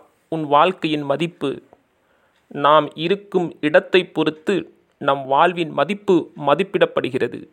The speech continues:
நீ இருநூறு ரூபாய் கல்லாக இருப்பதும், இருபது ஆயிரம் ரூபாய் கல்லாக இருப்பதும், அல்லது இரண்டு லட்சம் மதிப்புள்ள கல்லாக இருப்பதும் நீதான் முடிவு செய்ய வேண்டும்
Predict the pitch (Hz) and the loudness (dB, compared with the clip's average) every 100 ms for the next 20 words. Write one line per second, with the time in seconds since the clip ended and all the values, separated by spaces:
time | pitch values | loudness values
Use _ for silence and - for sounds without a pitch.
0 | _ _ _ _ _ _ _ _ _ - | _ _ _ _ _ _ _ _ _ 0
1 | 170 185 175 - 170 196 220 214 202 208 | 4 4 2 0 4 6 6 6 4 4
2 | 202 214 214 185 160 170 175 180 - 156 | 4 2 2 -2 0 2 2 2 -2 -8
3 | - 156 151 - _ _ _ _ _ _ | -4 -6 -6 -12 _ _ _ _ _ _
4 | 165 180 214 226 214 - 180 208 214 202 | 0 2 6 6 6 6 4 4 0 -2
5 | 180 185 185 175 170 151 165 165 170 147 | -4 0 2 2 -2 0 2 2 0 -6
6 | 165 - 151 151 - _ _ _ _ _ | -6 -6 -4 -6 -8 _ _ _ _ _
7 | _ - 196 247 226 214 - - 170 196 | _ 0 2 4 4 2 -2 -10 0 4
8 | 254 269 247 214 - 269 208 175 214 - | 6 6 4 2 4 2 4 0 -2 -6
9 | 214 196 170 160 170 185 190 170 170 196 | 4 4 4 -2 2 2 2 -2 -6 -4
10 | 180 175 170 - _ _ _ _ _ _ | -2 -2 -4 -12 _ _ _ _ _ _
11 | _ - 156 180 196 233 190 160 208 202 | _ -6 -4 2 2 2 -4 -4 -4 -4
12 | 175 160 156 156 160 | -2 0 0 -2 -6